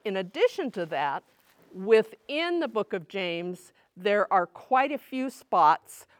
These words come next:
where there's, um, just a verse or two or three is a little chiasm all its own. And so this is one that's pretty clear, I think.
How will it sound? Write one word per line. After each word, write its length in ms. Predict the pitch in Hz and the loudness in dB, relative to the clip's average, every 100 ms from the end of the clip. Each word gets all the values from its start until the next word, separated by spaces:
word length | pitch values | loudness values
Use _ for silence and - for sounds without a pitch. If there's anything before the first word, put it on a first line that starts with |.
| _ | _
where 480 | - 208 196 185 185 - _ _ | 0 4 4 4 0 -6 _ _
there's, 680 | 180 202 196 190 180 - - _ _ _ | -6 -2 0 -2 -6 -14 -20 _ _ _
um, 280 | 147 170 165 | -2 -2 -4
just 260 | 202 220 - | -4 -4 -2
a 60 | 214 | -6
verse 540 | 175 208 208 214 - | -2 0 2 0 -2
or 100 | 196 | -8
two 400 | - - 196 202 | -6 -4 -2 0
or 100 | 196 | -2
three 680 | 175 - 220 254 214 180 185 - _ _ _ _ _ | -4 -8 -6 -4 -2 -2 -6 -12 _ _ _ _ _
is 220 | 202 185 | -2 0
a 80 | 190 | 0
little 260 | 180 196 185 | 0 0 -2
chiasm 760 | - 220 202 185 175 175 165 - _ _ _ _ _ _ _ _ - | -2 0 4 4 2 -6 -8 -12 _ _ _ _ _ _ _ _ 2
all 200 | 175 160 | 4 4
its 160 | - | 0
own. 320 | - 285 208 165 | 2 2 2 0
And 120 | 175 | -2
so 200 | - - | 0 0
this 240 | 269 - | 0 -4
is 160 | 311 220 | -6 -6
one 320 | 196 196 190 | -2 -2 -2
that's 240 | 185 - _ | -8 -10 _
pretty 460 | - - 427 349 208 | -6 0 2 2 -4
clear, 560 | - - 185 165 170 208 | -10 -4 -2 0 0 0
I 120 | 165 | 0
think. 460 | - 175 165 - | -4 -10 -10 -12